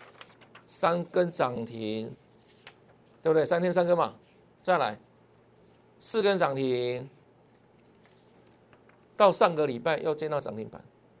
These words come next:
五天五根，对不对？五灯奖，对不对？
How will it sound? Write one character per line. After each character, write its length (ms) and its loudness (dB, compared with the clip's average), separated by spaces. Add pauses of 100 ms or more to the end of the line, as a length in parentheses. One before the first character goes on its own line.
(520)
五 140 -8
天 200 -2
五 60 -4
根， 240 -6 (720)
对 100 -4
不 40 -2
对？ 160 2 (580)
五 160 -6
灯 160 -2
奖， 160 -6 (1040)
对 100 -8
不 80 -4
对？ 80 -14